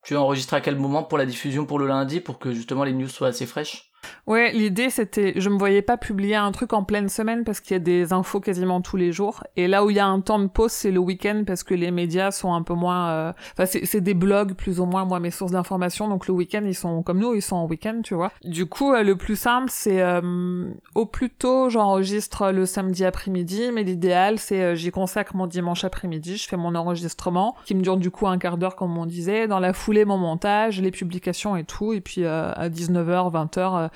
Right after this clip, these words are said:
Speaker 2: j'ai fini. Mais du coup, euh, en effet, vu que d'un jour à l'autre, en semaine, il y a toujours une info qui sort, je me dis, je vais pas arriver à trouver un autre jour où je vais pouvoir le faire tranquillement en me disait, en me disant, bah tiens, bah, pendant que je suis en train d'enregistrer,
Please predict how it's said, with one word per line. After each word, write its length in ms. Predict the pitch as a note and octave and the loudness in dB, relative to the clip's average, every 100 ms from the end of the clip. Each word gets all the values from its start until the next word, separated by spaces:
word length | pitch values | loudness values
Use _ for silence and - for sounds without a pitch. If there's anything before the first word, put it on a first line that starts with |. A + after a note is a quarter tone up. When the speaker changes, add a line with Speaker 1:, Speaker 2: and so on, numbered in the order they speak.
| - - | -12 -6
Speaker 2:
j'ai 160 | F3 | -4
fini. 360 | E3+ F#3+ F#3+ A3+ - - - | -2 0 0 0 -6 -12 -4
Mais 100 | F3+ | -2
du 140 | E3+ | -2
coup, 300 | - C4 B3+ | -2 2 4
euh, 280 | G3+ F#3 F#3 | 6 4 4
en 220 | C#3+ F#3 | 2 2
effet, 560 | F#3 F3 A#3 A3+ A3+ G3+ | 2 0 0 2 2 2
vu 160 | F#3 | -2
que 500 | F#3+ G#3+ G3 F#3+ F#3+ - - | -2 2 4 4 2 -4 -4
d'un 260 | G3 A#3 | 0 2
jour 240 | A3+ A#3+ A3+ | 2 2 2
à 80 | |
l'autre, 300 | A3 A3 - | 2 2 0
en 40 | G3 | -6
semaine, 280 | - G#3 G3 | -4 -4 -2
il 40 | |
y 40 | |
a 60 | F3 | -4
toujours 540 | - A3 G3 G#3+ G#3 - - | -4 -2 2 2 0 -6 -4
une 160 | F#3+ F#3 | 0 0
info 260 | F3 G3 | 0 -2
qui 180 | F#3 - | -2 -6
sort, 320 | - G#3+ A3+ - | -2 0 0 -4
je 100 | - | -4
me 40 | F#3+ | -2
dis, 120 | A3+ | 0
je 80 | G#3 | 2
vais 80 | G3 | 4
pas 200 | A3 A3 | 6 4
arriver 560 | G3 G3+ G#3+ A#3 C4 | 4 2 2 2 2
à 220 | - F#3 F3+ | 2 0 0
trouver 580 | - - F#3+ A3 A3+ | -4 -4 2 4 4
un 220 | A3 G3 G3 | 4 2 2
autre 180 | G#3 | 0
jour 540 | F3+ G3 A#3 C4 C4+ - | 0 0 0 2 2 0
où 100 | A3 | 0
je 80 | G3+ | 2
vais 80 | G#3 | 0
pouvoir 320 | G#3 G3+ G#3+ | 2 2 2
le 100 | G3+ | 2
faire 260 | G3 A3+ G#3+ | 0 -2 -2
tranquillement 520 | G#3 F#3 - G#3 A#3+ | -6 -4 -2 2 2
en 40 | |
me 80 | A3 | 2
disait, 260 | F#3 G3+ A#3 | -2 0 0
en 160 | G3+ | 0
me 60 | F#3 | -2
disant, 280 | F3+ G#3 A#3 | -2 0 0
bah 120 | G3 | 0
tiens, 220 | - A#3 | 0 -2
bah, 180 | G#3+ F3 | 0 0
pendant 200 | G3 G#3+ | 0 0
que 60 | A#3+ | 0
je 60 | - | 0
suis 80 | |
en 60 | A#3 | -2
train 200 | - A3 | 0 -2
d'enregistrer, 640 | G3+ G3 G3 F#3 - A3 | 0 0 0 -2 0 -2